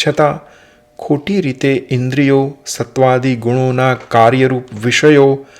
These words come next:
તથા ચિદાભાસ રૂપે થયો છું. તે હું શરીરમાં રહ્યા છતાં શરીર વડે નાશ ન પામેલા મહિમાવાળા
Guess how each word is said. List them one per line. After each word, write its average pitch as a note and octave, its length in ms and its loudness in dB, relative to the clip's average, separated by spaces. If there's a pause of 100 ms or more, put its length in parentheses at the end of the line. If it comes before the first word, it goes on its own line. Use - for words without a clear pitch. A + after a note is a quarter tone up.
(360)
તથા C3+ 480 0 (360)
ચિદાભાસ C#3 760 0
રૂપે A#2+ 320 -2
થયો A2+ 380 -2
છું. B2+ 380 -8 (460)
તે C3+ 260 -2 (120)
હું C#3 280 0 (420)
શરીરમાં D3 680 0
રહ્યા C#3 380 2
છતાં C3+ 440 -2 (460)
શરીર D3 460 2
વડે D3+ 320 4
નાશ B2 500 -2
ન C#3+ 140 -2
પામેલા C3+ 580 -2
મહિમાવાળા C3+ 920 0